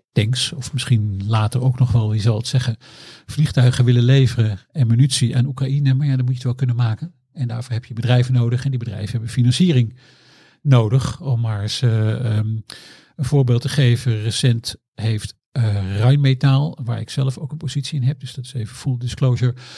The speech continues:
een, eh, converteerbare obligatie uitgegeven, mede om de overname van een Spaanse munitiefabrikant te financieren. Nou ja, die, die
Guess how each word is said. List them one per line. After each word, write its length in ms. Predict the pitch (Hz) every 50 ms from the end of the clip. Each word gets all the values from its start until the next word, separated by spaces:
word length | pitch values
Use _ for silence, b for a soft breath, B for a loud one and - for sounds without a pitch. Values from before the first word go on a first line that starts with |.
| B B B B B B
een, 400 | B - 185 147 147 151 147 156 -
eh, 220 | - 170 135 135 131
converteerbare 760 | 123 127 202 180 165 180 - 185 185 175 160 151 147 139
obligatie 760 | - 139 131 123 120 127 151 147 156 156 - - 170 - - _ _ _
uitgegeven, 760 | - 190 170 165 - - - - 160 156 156 143 - 147 147 147
mede 360 | 147 147 151 160 160 147 151
om 100 | 147 135
de 100 | 139 -
overname 560 | - 135 131 - - 147 135 131 127 123 127
van 120 | 127 131
een 80 | 131 123
Spaanse 380 | - - 147 143 131 127 127 127
munitiefabrikant 880 | 123 123 127 123 - 143 - 139 127 127 120 120 127 110 98 104 - _ b b b b b b b b b
te 100 | - 143
financieren. 760 | 127 - 147 123 117 113 117 - 156 139 113 98 - - - B B B B B B
Nou 140 | B 170 170
ja, 80 | 165 139
die, 360 | 131 151 165 190 208 175 - _
die 380 | _ - 202 175 170 170 -